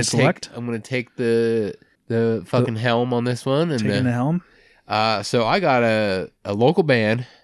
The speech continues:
Speaker 2: right here from Pittsburgh.
Speaker 1: Whoa, don't tell people where we are.
Speaker 2: Monongahela River. Well, that's in generic. Uh,
Speaker 1: <laughs> I'm pretty sure the Mon begins and ends in Pennsylvania, but that's okay.
Speaker 2: They
Speaker 1: Go
Speaker 2: don't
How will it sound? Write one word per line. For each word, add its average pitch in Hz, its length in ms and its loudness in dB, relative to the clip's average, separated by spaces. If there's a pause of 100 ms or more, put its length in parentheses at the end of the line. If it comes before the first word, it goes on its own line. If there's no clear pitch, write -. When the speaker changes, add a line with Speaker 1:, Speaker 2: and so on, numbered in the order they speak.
(160)
Speaker 2:
right 120 220 0
here 135 200 2
from 131 360 -4 (240)
Pittsburgh. 127 680 0 (280)
Speaker 1:
Whoa, 202 320 6
don't 151 160 2
tell 196 160 2
people 160 280 2
where 143 140 4
we 120 180 0
are. 135 280 -2 (720)
Speaker 2:
Monongahela 123 1000 2 (260)
River. 107 500 -2 (300)
Well, 101 300 -8
that's 120 320 -2
in 104 200 -6 (180)
generic. 98 560 -4 (520)
Uh, 101 420 -2 (600)
Speaker 1:
<laughs> - 600 -16
I'm 220 160 4
pretty 330 240 2
sure 285 160 0
the 202 120 2
Mon 156 440 4 (280)
begins 151 360 2
and 139 120 4
ends 127 220 0
in 123 120 0
Pennsylvania, 123 640 0
but 139 120 -4
that's 190 180 -2
okay. 104 280 -8 (460)
Speaker 2:
They 196 120 2
Speaker 1:
Go 214 80 4
Speaker 2:
don't 196 80 4